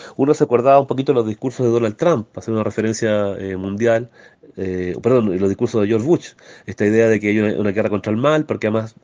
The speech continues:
s-, dedicó algunas palabras así bien, bien básicas de que estas personas eran el mal y que las fuerzas de orden eran el bien. Pero también en Chile se dio una carga muy simbólica porque la última persona que dijo "estamos en guerra, señores", fue Augusto Pinochet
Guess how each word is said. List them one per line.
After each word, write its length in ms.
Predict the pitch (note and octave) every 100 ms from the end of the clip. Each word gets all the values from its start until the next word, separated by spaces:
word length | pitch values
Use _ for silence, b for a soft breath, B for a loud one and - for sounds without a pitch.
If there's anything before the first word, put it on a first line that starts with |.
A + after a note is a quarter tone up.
| -
s-, 140 | - -
dedicó 500 | G2 F#2 E2 G2+ G#2
algunas 200 | A2+ A2
palabras 400 | - A#2 A#2+ A2
así 180 | A#2+ A2+
bien, 460 | A#2 B2 A#2+ A#2 A#2 _ b b b
bien 200 | - C3+
básicas 500 | C3+ D#3 - C#3+ C#3
de 140 | C3 A2+
que 720 | A2 G#2 G#2 G#2 G2+ G2+ F#2+ B B
estas 200 | - G#2+
personas 380 | G#2+ A#2+ A2+ G#2+
eran 220 | G#2+ G#2+
el 100 | G#2+
mal 440 | A2+ C3 C#3 C#3+ C#3
y 100 | G#2+
que 160 | G2
las 120 | F#2+ F#2
fuerzas 280 | A2 -
de 80 | G#2
orden 240 | G#2+ G#2+ G#2
eran 180 | G2+
el 120 | G#2+ A2+
bien. 400 | C3 C3+ C#3 C#3+ _ _ _ B B B B
Pero 160 | C#3 D3
también 260 | D3 E3
en 100 | F3
Chile 200 | - F3+
se 60 | D#3+
dio 100 | D3+
una 80 | C#3+
carga 160 | C#3+
muy 100 | C3+
simbólica 500 | C#3 B2 B2+ C#3 C3+
porque 340 | A#2+ A2 A#2+ A2+
la 220 | - A2
última 240 | B2 C3+
persona 300 | A#2+ G#2+ C3
que 80 | A#2+
dijo 180 | B2 B2
"estamos 360 | A#2+ B2 A#2+ G#2+
en 100 | G2+
guerra, 200 | A#2+ A#2+
señores", 440 | A2+ A2 A#2+ A#2
fue 200 | - G#2+
Augusto 280 | G2+ A2+ G2+
Pinochet 380 | G2 F#2+ A#2